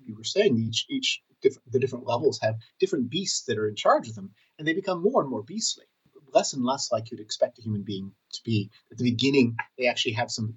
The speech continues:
ability to, to speak. So as they get further down, they don't speak, they growl, they eat dirt. The giants and titans are, are mutes and just b-, blow bugles whenever they get upset. <laughs> And Satan doesn't do anything at all. Um, he j-, just chews and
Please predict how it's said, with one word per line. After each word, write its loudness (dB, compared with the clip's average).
ability -4
to, -6
to -12
speak. -2
So 0
as 2
they 10
get -2
further 0
down, 0
they -12
don't -14
speak, -2
they -6
growl, 4
they -14
eat -16
dirt. 2
The -20
giants 2
and -8
titans -4
are, -18
are -10
mutes 2
and 0
just -6
b-, -20
blow 0
bugles 0
whenever -2
they -2
get 6
upset. 2
<laughs> -20
And -8
Satan 2
doesn't -6
do 0
anything -4
at -6
all. 0
Um, -6
he 0
j-, 0
just 0
chews 4
and 2